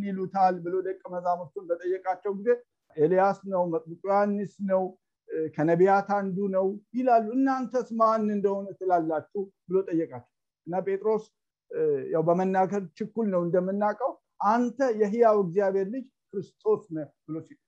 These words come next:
ሲናገረው እናያለን። «ይሄንን የገለጠልህ መንፈስ ቅዱስ ነው» አለው ጌታ። «በዚች አለት ላይ ቤተክርስቲያንን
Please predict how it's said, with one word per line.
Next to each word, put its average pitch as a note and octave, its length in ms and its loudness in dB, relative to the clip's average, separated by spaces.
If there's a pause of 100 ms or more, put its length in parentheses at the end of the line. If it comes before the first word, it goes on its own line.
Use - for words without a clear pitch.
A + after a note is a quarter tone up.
ሲናገረው C#3 560 -2
እናያለን። A2 380 -6
«ይሄንን B3 380 2 (260)
የገለጠልህ A#3+ 680 2
መንፈስ F#3 380 -6
ቅዱስ F3+ 320 -10
ነው» E3+ 140 -2
አለው A#2+ 220 -4
ጌታ። A2 180 -20 (880)
«በዚች F#3 540 0 (100)
አለት G#3+ 380 4
ላይ A#3+ 220 2 (220)
ቤተክርስቲያንን A3 840 0